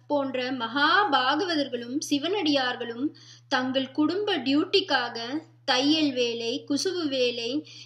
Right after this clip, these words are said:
ஏகாலி தொழில் இவைகளை விடாமலே பண்ணி வந்திருக்கிறார்கள். சிவாஜி தன் ராஜ்யத்தையே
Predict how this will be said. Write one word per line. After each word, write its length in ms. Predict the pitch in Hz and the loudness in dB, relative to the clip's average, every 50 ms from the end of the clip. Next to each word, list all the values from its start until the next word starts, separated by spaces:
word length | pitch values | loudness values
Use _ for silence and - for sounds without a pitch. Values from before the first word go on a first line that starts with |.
| - - | -8 -2
ஏகாலி 560 | 247 269 302 311 - 415 427 415 381 320 302 - | 2 2 2 2 2 0 0 2 2 2 0 0
தொழில் 400 | - 262 240 233 233 240 254 294 311 294 | -2 -4 -4 -2 -2 -2 -2 -2 -2 -2
இவைகளை 520 | - 277 262 285 285 247 262 254 240 233 247 311 311 | -2 -2 0 0 0 0 0 -2 -2 -2 -4 -2 -4
விடாமலே 760 | 277 247 254 233 269 294 339 359 381 381 330 269 254 240 240 247 285 - | -2 -4 -2 0 0 0 0 0 0 0 0 0 0 0 0 0 -2 -2
பண்ணி 300 | 285 247 254 285 330 349 | -4 -4 -2 -2 -2 0
வந்திருக்கிறார்கள். 800 | 330 294 285 254 240 233 226 - 226 220 208 208 202 214 202 190 196 _ _ - - - - _ - | 0 0 0 0 -2 -6 -8 -8 -8 -8 -8 -8 -8 -8 -10 -10 -12 _ _ -20 -20 -20 -20 _ -8
சிவாஜி 640 | - 269 254 254 269 277 294 294 247 226 254 262 277 320 370 - | -6 -4 -2 2 4 6 4 4 4 0 -4 -2 -2 -2 -2 -2
தன் 200 | - 285 254 240 | -2 -4 -2 -2
ராஜ்யத்தையே 1000 | 233 233 226 233 247 285 330 302 302 381 381 - - - 302 277 262 262 254 247 | -2 0 2 4 4 4 4 4 2 0 0 0 -2 -4 -4 -2 0 0 0 0